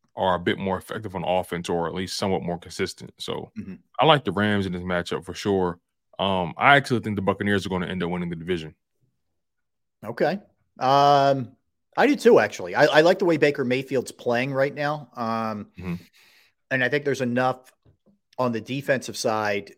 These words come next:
Speaker 2: eh, to go with some of the playmakers that he has, you know, like Mike Evans and whatnot. But I think there's enough playmakers on that side of the ball, on the other side of the ball. I think they do too. I don't, I don't, I don't have a lot of belief in the Saints. I don't.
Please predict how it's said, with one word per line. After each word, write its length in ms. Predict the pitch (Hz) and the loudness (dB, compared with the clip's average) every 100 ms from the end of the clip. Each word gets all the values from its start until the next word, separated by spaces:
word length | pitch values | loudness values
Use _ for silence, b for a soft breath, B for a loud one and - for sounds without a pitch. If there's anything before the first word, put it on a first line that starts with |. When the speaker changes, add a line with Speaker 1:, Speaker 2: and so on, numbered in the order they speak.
| _ | _
Speaker 2:
eh, 80 | 120 - 120 - | -10 -10 -14 -10
to 100 | 123 | 2
go 180 | 139 | 6
with 160 | 143 127 | 6 4
some 140 | 147 | -2
of 60 | 123 | -4
the 60 | - | -4
playmakers 640 | - 135 127 117 107 101 | -2 0 0 0 -4 -6
that 100 | 113 | -6
he 100 | 104 | -2
has, 360 | 110 104 98 101 _ - | -2 -2 -4 -10 _ -12
you 140 | 110 | -8
know, 100 | 98 | -4
like 220 | 98 110 | -2 -2
Mike 220 | 113 101 110 | -2 -4 -2
Evans 320 | 98 95 - - | -4 -6 -16 -20
and 140 | 95 | -14
whatnot. 360 | 92 92 98 90 | -12 -10 -10 -12
But 100 | 101 | -8
I 60 | 104 | -8
think 140 | 120 | -6
there's 120 | 120 | -8
enough 260 | 110 104 - | -8 -8 -6
playmakers 500 | 123 117 110 107 101 | -4 -4 -4 -6 -10
on 100 | 101 | -8
that 180 | 101 - | -10 -6
side 200 | 107 98 | -6 -6
of 40 | |
the 80 | 90 | -10
ball, 220 | 95 95 | -10 -8
on 100 | 101 | -6
the 100 | 104 | -6
other 140 | 104 101 | -6 -6
side 200 | 101 92 | -8 -10
of 60 | |
the 60 | 85 | -10
ball. 320 | 92 90 - b b b b - | -8 -8 -10 b b b b 0
I 120 | 143 | 4
think 140 | 190 139 | 4 4
they 100 | 120 | 0
do 160 | 127 | 0
too. 280 | 113 123 90 | 4 4 4
I 120 | 120 | 2
don't, 160 | 160 175 | 2 4
I 80 | 190 | 6
don't, 160 | 226 - | 4 4
I 80 | |
don't 120 | 202 247 | 4 6
have 80 | |
a 20 | 233 | 6
lot 180 | 214 | 6
of 60 | 190 | 4
belief 300 | 165 160 160 | 2 0 -2
in 80 | 113 | -8
the 60 | |
Saints. 340 | 104 98 85 - | -8 -10 -10 -6
I 80 | 113 | 0
don't. 280 | 135 127 | 0 0